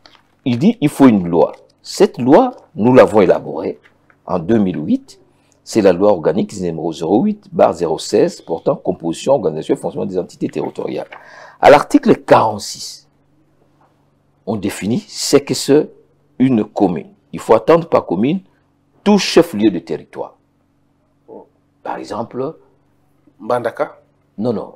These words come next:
Speaker 1: Mbandaka, c'est chef-lieu de la
Speaker 2: De la
Speaker 1: province.
Speaker 2: province. Ah,
Speaker 1: C'est
Speaker 2: d'accord.
Speaker 1: une ville.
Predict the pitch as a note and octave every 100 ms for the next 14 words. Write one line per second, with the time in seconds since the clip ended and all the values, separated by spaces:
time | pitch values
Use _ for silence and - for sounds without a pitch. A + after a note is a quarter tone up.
0 | - - - A#2+ A#2+ B2 D3+ D#3 - -
1 | - - D#3+ D#3+ G2 G2+ C3+ D#3 - _
2 | - - F#2 - - - D3+ E3 B2+ -
3 | - C3+ A2 - D3+ G#2 F#2+ G#2